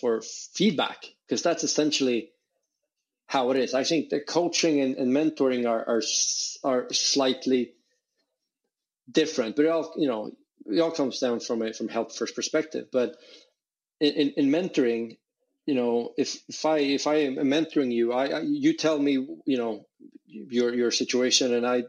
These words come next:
try to, you know, do my best to, to kind of, you know, step into your shoes and then, you know, see the world from your eyes. While coaching in a gym is more of, I kind of have the answer,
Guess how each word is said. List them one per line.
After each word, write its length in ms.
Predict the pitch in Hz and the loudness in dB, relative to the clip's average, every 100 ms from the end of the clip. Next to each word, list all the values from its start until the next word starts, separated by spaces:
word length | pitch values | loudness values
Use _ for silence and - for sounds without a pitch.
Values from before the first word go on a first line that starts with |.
| - | -6
try 180 | - 123 | -2 0
to, 220 | 117 110 - - - - _ _ _ _ _ _ _ - | 0 -2 -8 -20 -20 -20 _ _ _ _ _ _ _ -6
you 100 | 131 | -4
know, 200 | - - _ - _ _ _ _ _ _ - | -4 -10 _ -20 _ _ _ _ _ _ 2
do 140 | 160 | 4
my 160 | 147 139 | 4 0
best 540 | 135 147 156 - - | 0 0 2 0 2
to, 160 | - 131 | 2 2
to 220 | - 127 | 2 0
kind 220 | - 120 117 | 2 0 0
of, 140 | 107 | 0
you 100 | 123 | -2
know, 140 | 113 | -2
step 320 | 107 - 139 131 | -2 0 0 0
into 200 | 117 123 | 0 0
your 200 | 117 110 | 0 2
shoes 460 | - 120 120 110 | 2 2 0 0
and 140 | 120 110 | -2 0
then, 260 | 113 110 | 0 -2
you 100 | 117 | -4
know, 220 | 110 104 - _ _ _ | -4 -4 -8 _ _ _
see 280 | - - 123 | 0 2 2
the 100 | 113 | 2
world 180 | 120 110 | 0 0
from 140 | 123 | 0
your 240 | 120 117 | 2 2
eyes. 220 | 110 110 - _ _ _ _ - | 0 -4 -6 _ _ _ _ -2
While 200 | 131 123 | 0 0
coaching 640 | - 180 220 - 131 120 | 0 0 0 0 0 0
in 100 | 131 | 0
a 60 | 117 | 2
gym 240 | 180 175 | 0 2
is 160 | 147 - | -2 0
more 180 | 127 | 0
of, 180 | 123 110 | 0 -2
I 160 | 131 170 | -2 -2
kind 240 | - 156 | 0 0
of 80 | 135 | 0
have 200 | 120 107 | 0 -2
the 160 | 113 127 | 0 0
answer, 480 | 214 - 113 120 | 2 2 0 0